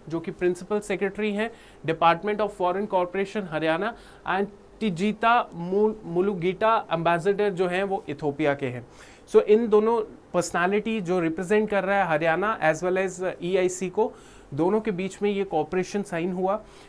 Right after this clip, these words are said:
और इस कॉपरेशन, अ, फ्रेमवर्क के तहत जो है वो चीज़ें आगे स्टेप्स लिए जाएंगे। प्राइमरी ऑब्जेक्टिव इसको साइन करने का यही है, इस मीटिंग का यही है, that is to strengthen the trade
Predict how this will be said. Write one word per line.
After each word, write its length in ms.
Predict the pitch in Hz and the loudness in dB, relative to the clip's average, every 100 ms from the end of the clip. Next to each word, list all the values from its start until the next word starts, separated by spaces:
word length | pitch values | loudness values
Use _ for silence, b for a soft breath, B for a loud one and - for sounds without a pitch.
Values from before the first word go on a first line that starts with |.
| B | B
और 280 | 151 160 160 | 4 4 4
इस 200 | 175 180 | 0 0
कॉपरेशन, 680 | 175 170 180 196 190 214 214 | 0 0 0 -2 0 -2 -2
अ, 200 | 165 156 | -2 -2
फ्रेमवर्क 520 | 156 175 180 185 196 | 0 0 0 0 -2
के 140 | 196 | -2
तहत 280 | 190 165 175 | -2 0 -2
जो 180 | 160 165 | -4 -4
है 160 | 160 185 | -4 -4
वो 140 | 165 | -4
चीज़ें 340 | 160 160 160 | -4 -4 0
आगे 240 | 170 151 170 | 0 0 -4
स्टेप्स 460 | - 160 160 - | -4 -6 -6 -10
लिए 240 | 147 156 175 | -2 0 0
जाएंगे। 360 | 170 165 185 202 B B B | -2 -2 -4 -6 B B B
प्राइमरी 420 | 180 185 220 254 | 4 4 4 2
ऑब्जेक्टिव 640 | 233 202 170 202 220 208 190 | 4 4 4 2 2 -2 -2
इसको 520 | 190 190 208 214 - - | -4 0 4 4 4 -8
साइन 340 | - 160 185 | -6 -2 -2
करने 260 | 208 202 202 | 0 -2 -2
का 100 | 196 | -2
यही 340 | 185 170 190 | -2 0 -2
है, 180 | 202 208 208 B B B | -2 -4 -8 B B B
इस 180 | 165 180 | -4 -2
मीटिंग 300 | 180 208 208 | 0 0 0
का 80 | |
यही 360 | 202 170 180 208 | 2 2 0 0
है, 180 | 202 220 | -2 0
that 240 | 170 175 | 0 2
is 180 | 196 196 214 | 0 -2 -6
to 0 | |
strengthen 500 | 208 - 185 196 214 | -6 -4 -2 0 0
the 140 | 202 | 0
trade 400 | 202 196 202 254 | 0 4 4 4